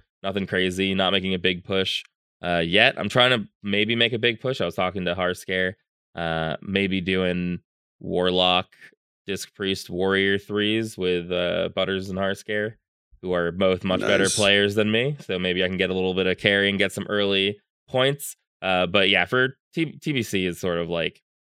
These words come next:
Speaker 1: or sorry, not T B C. This phase is sort of like whatever now. Uh,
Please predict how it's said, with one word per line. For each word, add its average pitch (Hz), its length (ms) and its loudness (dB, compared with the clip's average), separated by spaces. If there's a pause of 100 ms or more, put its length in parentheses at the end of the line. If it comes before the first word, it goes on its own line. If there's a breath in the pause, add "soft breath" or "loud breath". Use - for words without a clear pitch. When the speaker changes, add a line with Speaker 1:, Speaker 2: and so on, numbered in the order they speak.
(100)
Speaker 1:
or 92 80 -8
sorry, 87 200 -2
not 107 160 -2
T 101 80 -6
B 87 100 -6
C. 92 120 -8
This 151 180 0
phase 113 400 4
is 110 160 -2
sort 110 200 2
of 101 180 0
like 98 240 2
whatever 98 440 0
now. 101 420 0 (340 soft breath)
Uh, 85 380 0